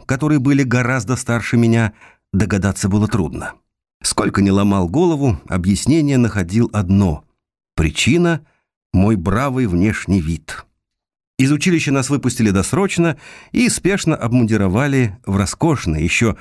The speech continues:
довоенные шевиотовые гимнастёрки и габардиновые бриджи.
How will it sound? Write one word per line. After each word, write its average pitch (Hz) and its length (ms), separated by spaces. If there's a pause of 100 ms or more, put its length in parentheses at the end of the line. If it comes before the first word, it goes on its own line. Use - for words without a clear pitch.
(120)
довоенные 123 840 (160)
шевиотовые 117 760
гимнастёрки 104 960
и 143 320 (240)
габардиновые 104 840
бриджи. 82 580